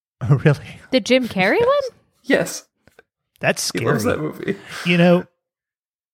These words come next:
Speaker 1: I can see why, though. Your dad always <laughs> likes people who are a little dead in the eyes.
Speaker 3: Yep.
Speaker 1: Uh,
Speaker 3: Yep.
Speaker 1: it, it, it gives the holiday spirit, you know?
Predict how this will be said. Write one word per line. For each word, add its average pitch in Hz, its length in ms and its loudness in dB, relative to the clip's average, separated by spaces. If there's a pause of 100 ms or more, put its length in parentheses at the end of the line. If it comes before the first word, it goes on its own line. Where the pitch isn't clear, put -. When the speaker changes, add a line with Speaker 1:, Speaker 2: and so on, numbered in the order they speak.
(180)
Speaker 1:
I 240 100 4
can 269 140 -2
see 233 180 -2
why, 139 260 4
though. 202 280 0 (260)
Your 135 200 0
dad 131 560 2 (100)
always 127 560 2 (420)
<laughs> - 440 -20
likes 139 200 2
people 151 240 0
who 131 100 4
are 120 80 2
a 120 40 0
little 120 160 0
dead 120 200 0
in 135 60 -8
the 127 120 0
eyes. 131 340 -4 (460)
Speaker 3:
Yep. - 280 -6
Speaker 1:
Uh, 117 400 0
Speaker 3:
Yep. - 20 -6
Speaker 1:
it, 131 120 -10 (100)
it, 151 180 -8
it 139 180 2
gives 147 260 2
the 131 160 4
holiday 120 400 0
spirit, 110 420 -8
you 104 80 -8
know? 110 180 -6